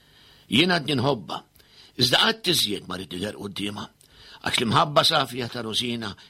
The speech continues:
lili ma tistħoqlix. Kelli ħsieb inbiddel ħajti u kont ksirta ma' wieħed minn dawk li qabduni t-triq tal-ħażen. Il-ħsieb tiegħi kien li neħles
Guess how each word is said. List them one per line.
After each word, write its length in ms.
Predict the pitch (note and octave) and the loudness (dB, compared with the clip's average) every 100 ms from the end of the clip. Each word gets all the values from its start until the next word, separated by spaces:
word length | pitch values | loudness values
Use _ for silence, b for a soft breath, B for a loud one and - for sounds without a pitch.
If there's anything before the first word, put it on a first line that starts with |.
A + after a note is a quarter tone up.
| - | -2
lili 380 | C#3 C3+ A#2+ A2 - b b | 2 2 0 -6 -12 b b
ma 140 | B2 A#2 | -4 -2
tistħoqlix. 600 | A#2 - - - - - - - _ _ _ _ _ _ _ _ _ _ _ _ _ _ _ _ _ _ _ B B B B B B B B | 0 -2 -4 -12 -10 -4 -4 -4 _ _ _ _ _ _ _ _ _ _ _ _ _ _ _ _ _ _ _ B B B B B B B B
Kelli 200 | D#3+ F3+ F#3+ | 2 4 2
ħsieb 240 | C4 A3 | 2 2
inbiddel 400 | G#3 F3 D3+ C#3 A#2+ | 2 2 2 0 2
ħajti 360 | A#2+ G#2+ - - _ _ _ - - | 0 -2 -8 -16 _ _ _ -16 -10
u 80 | |
kont 320 | G#2 C3 C3 - | -2 0 0 0
ksirta 540 | - C#3+ C3 - B2 - - G#2+ | 2 2 0 -2 -4 -4 -8 0
ma' 80 | |
wieħed 400 | A#2+ B2 A2+ G#2+ | 2 2 0 -2
minn 160 | G2+ G#2+ | -6 -4
dawk 320 | G#2 A2 - | 0 0 -2
li 80 | G2+ | -4
qabduni 460 | G2+ G#2 A2+ A2 G2+ | -4 -4 -2 -2 -2
t-triq 260 | F2+ G2+ | -6 -2
tal-ħażen. 540 | A2 G#2 B2 G2 E2+ - - _ _ B B B B B B B B B - | 0 0 2 0 -2 -8 -18 _ _ B B B B B B B B B -4
Il-ħsieb 320 | F#3+ - D3 | 0 2 2
tiegħi 340 | E3+ E3 E3 D3 | 2 4 2 0
kien 240 | F3+ F3+ E3+ | -2 0 0
li 80 | |
neħles 420 | C3+ B2+ C3+ B2+ | 0 0 2 0